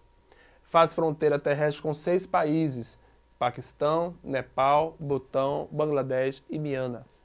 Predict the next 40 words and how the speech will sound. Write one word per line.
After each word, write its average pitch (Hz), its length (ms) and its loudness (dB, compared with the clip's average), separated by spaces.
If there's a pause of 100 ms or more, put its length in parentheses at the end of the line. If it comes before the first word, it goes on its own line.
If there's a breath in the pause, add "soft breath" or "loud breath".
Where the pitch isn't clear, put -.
(300 soft breath)
Então 165 180 2
nós 180 180 0
podemos 190 380 -2
ver 185 220 2
que 185 100 0
a 165 100 4
Índia 185 280 2
é - 20 4
uma 160 60 2
república 190 560 0
federativa 151 760 -2 (320 soft breath)
e 151 80 0
é 156 120 4
composta 156 480 0
por 131 160 -4
vinte 135 240 -4
e 139 60 -2
oito 160 260 0
estados 147 680 0
e 190 140 0
sete 202 720 4 (240 soft breath)
uniões, 147 580 0 (520 soft breath)
é, 143 220 6
união-, 151 720 4
uniões 143 440 0
de 151 80 -12
territoriais. 151 720 -2 (340 loud breath)
Então 170 180 4
nós 180 220 2
vemos 196 240 2
que - 80 -2
a 147 40 0
sua 214 200 0
população 180 480 -4
é 156 60 -2
de 156 120 -6
um 226 220 2
vírgula 214 240 2
dois 175 180 -2
bilhão. 143 380 -8